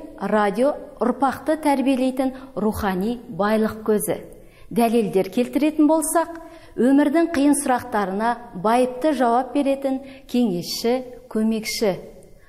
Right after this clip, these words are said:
Мыңдаған адамның тағдырына ықпал ететін күш-қуат. Адамның қиялы мен сезіміне ерекше әсер етуші.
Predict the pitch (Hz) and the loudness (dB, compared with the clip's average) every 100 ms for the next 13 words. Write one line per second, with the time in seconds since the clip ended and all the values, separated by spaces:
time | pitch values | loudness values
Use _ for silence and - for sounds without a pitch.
0 | - - 202 240 269 294 311 294 254 254 | -20 -4 0 2 4 4 2 2 2 2
1 | 269 277 269 247 233 254 254 254 247 - | 2 0 0 0 0 0 2 2 0 -4
2 | - 202 - 190 214 262 262 269 262 262 | -8 -8 -4 0 2 2 2 0 0 -2
3 | 247 - 208 - - 214 214 170 - - | -4 -8 -6 -6 -2 2 2 0 -6 -18
4 | - - - 226 233 269 302 330 240 247 | -20 -18 -2 0 2 4 4 4 2 2
5 | 214 196 262 262 262 - - 233 226 202 | 2 4 2 0 -4 -8 -4 0 2 2
6 | 190 190 214 254 - - 202 185 196 - | -2 0 0 0 -4 -2 0 0 -2 -2
7 | 240 - - 190 196 208 190 175 165 160 | -2 -2 -4 -6 -2 0 0 -2 -6 -8
8 | - | -10